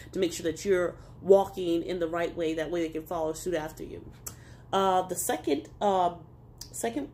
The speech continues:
thing I would like to discuss is professional judgment. And what comes to mind when I think of professional judgment is just, you know, collaborating with other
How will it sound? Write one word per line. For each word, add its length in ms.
thing 160
I 20
would 100
like 160
to 80
discuss 340
is 80
professional 460
judgment. 480
And 240
what 120
comes 180
to 60
mind 160
when 80
I 60
think 160
of 100
professional 420
judgment 380
is 100
just, 260
you 60
know, 80
collaborating 880
with 100
other 280